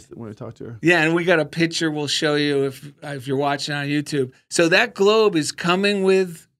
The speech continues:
Speaker 2: Kathy. They're
Speaker 1: Amazing.
Speaker 2: driving a U-Haul back. They did this all on their own,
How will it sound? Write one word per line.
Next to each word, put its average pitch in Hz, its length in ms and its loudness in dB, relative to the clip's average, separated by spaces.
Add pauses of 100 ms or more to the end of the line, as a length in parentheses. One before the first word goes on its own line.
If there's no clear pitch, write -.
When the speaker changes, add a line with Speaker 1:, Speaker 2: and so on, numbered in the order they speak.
(140)
Speaker 2:
Kathy. 180 440 2
They're 143 140 4
Speaker 1:
Amazing. 127 160 0
Speaker 2:
driving 175 360 4
a 180 40 4
U-Haul 170 480 2
back. 143 420 0
They 160 120 4
did 247 220 0
this 208 220 2
all 185 180 4
on 196 140 2
their 170 220 4
own, 160 440 2